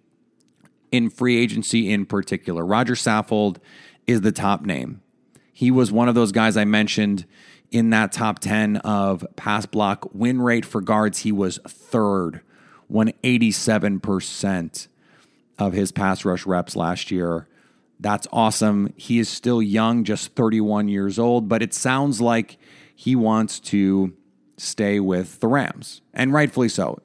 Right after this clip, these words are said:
Younger guy, um, a big part of their success, but money is gonna be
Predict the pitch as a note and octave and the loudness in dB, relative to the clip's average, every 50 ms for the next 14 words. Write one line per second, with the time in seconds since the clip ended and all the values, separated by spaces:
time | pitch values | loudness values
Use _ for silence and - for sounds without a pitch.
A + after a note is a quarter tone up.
0 | _ - G#2+ A#2 A#2+ B2 A#2 B2 A#2+ G2 A2 G2+ F#2+ F#2 F#2+ F#2+ F#2 F2+ - _ | _ -2 0 0 2 2 2 0 0 2 0 0 0 0 0 -2 -2 -6 -8 _
1 | _ _ _ _ _ _ _ _ _ - F#2 F2+ F2 E2+ - - - G2+ F2 E2+ | _ _ _ _ _ _ _ _ _ -4 -2 -2 -2 -2 -4 -6 -6 -6 -4 -2
2 | A#2+ A#2+ B2+ B2 - - A2 A2 A2 G2+ G2+ F2+ E2 G2 F#2 F#2 - - G2+ F2 | 0 0 0 0 -2 -2 0 0 2 0 0 0 0 -2 -2 -2 -4 -6 -8 -8
3 | - - - F#2+ F2 F2 F2+ F#2 - - - - - - - B2 - A#2+ A2+ A2+ | -6 -4 -4 -2 -2 -2 -4 -6 -8 -12 -16 -18 -12 -4 -4 -4 -2 0 0 2
4 | B2+ D3+ F#3 F3+ E3+ C#3+ A2 C#3 C#3+ D3+ D3 C3 B2+ B2+ C3+ C3+ C3+ C3+ C#3+ | 2 2 2 2 2 0 0 0 0 0 2 0 2 2 2 2 2 2 0